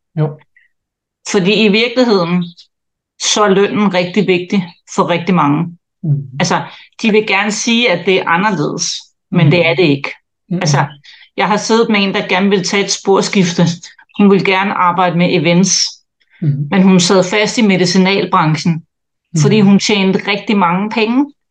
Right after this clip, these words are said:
Speaker 2: Og hun siger til mig, "Jamen Grit, hvad så med mine to skiferier hvert år?
Speaker 1: Mhm.
Speaker 2: Altså,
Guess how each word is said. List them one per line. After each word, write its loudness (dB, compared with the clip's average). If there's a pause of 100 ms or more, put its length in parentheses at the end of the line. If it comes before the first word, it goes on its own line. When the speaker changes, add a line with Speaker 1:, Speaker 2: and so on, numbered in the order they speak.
(380)
Speaker 2:
Og 2
hun 4
siger 0
til 0
mig, 4
"Jamen 4
Grit, 0 (180)
hvad 0
så -2
med -2
mine 0
to -6
skiferier -2
hvert 0
år? -2 (720)
Speaker 1:
Mhm. -2
Speaker 2:
Altså, -2